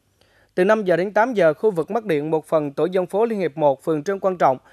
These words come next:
một phần thôn Đông Dương, xã Tịnh Ấn Tây, thành phố Quảng Ngãi, một phần thôn Trường Xuân, xã Tịnh Hào, huyện Sơn Tịnh. Từ sáu giờ đến mười bốn giờ, khu vực mất điện, toàn bộ các xã Ba Trang, Ba Khâm, huyện Ba Tơ. Từ bảy giờ đến mười giờ, khu vực mất điện, toàn bộ các thôn Phước Hòa, Phước Lộc, Phước Thuận, xã Đức Phú, huyện Mộ Đức.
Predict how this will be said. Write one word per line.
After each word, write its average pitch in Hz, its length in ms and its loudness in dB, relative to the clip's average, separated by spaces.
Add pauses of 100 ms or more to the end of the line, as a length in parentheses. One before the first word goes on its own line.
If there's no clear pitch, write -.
(240)
một 165 200 2
phần 160 260 2
thôn 202 300 -2
Đông 196 240 0
Dương, 190 240 2
xã 147 240 -2
Tịnh 151 200 -4
Ấn 175 140 -2
Tây, 170 320 2
thành 127 160 -8
phố 175 140 -4
Quảng 170 200 -2
Ngãi, 147 240 0 (420)
một 175 180 0
phần 170 260 2
thôn 208 280 -4
Trường 160 220 -2
Xuân, 190 300 -2
xã 160 200 -2
Tịnh 139 220 -6
Hào, 143 220 -2
huyện 135 200 -8
Sơn 160 200 -6
Tịnh. 147 140 2 (500)
Từ 170 220 4
sáu 202 240 2
giờ 170 300 4 (200)
đến 202 220 -2
mười 170 80 -2
bốn 190 240 0
giờ, 151 260 2
khu 208 140 2
vực 165 220 -6
mất 220 140 -4
điện, 143 240 -2
toàn 160 220 0
bộ 156 120 4
các 240 200 -4
xã 160 140 -2
Ba 180 140 -2
Trang, 170 380 -2
Ba 170 180 -4
Khâm, 160 280 -2
huyện 135 200 -8
Ba 151 120 0
Tơ. 156 220 4 (560)
Từ 196 120 4
bảy 180 180 6
giờ 202 180 4
đến 226 160 0
mười 175 140 2
giờ, 160 240 4
khu 226 160 2
vực 175 200 0
mất 226 140 -2
điện, 147 260 0
toàn 170 180 0
bộ 156 140 4
các 240 200 -4
thôn 202 220 0
Phước 254 180 -6
Hòa, 151 240 4
Phước 214 220 -4
Lộc, 151 240 2
Phước 214 180 -4
Thuận, 139 220 -4
xã 151 160 -2
Đức 170 140 -4
Phú, 202 200 2
huyện 156 160 -4
Mộ 139 80 -4
Đức. 190 180 2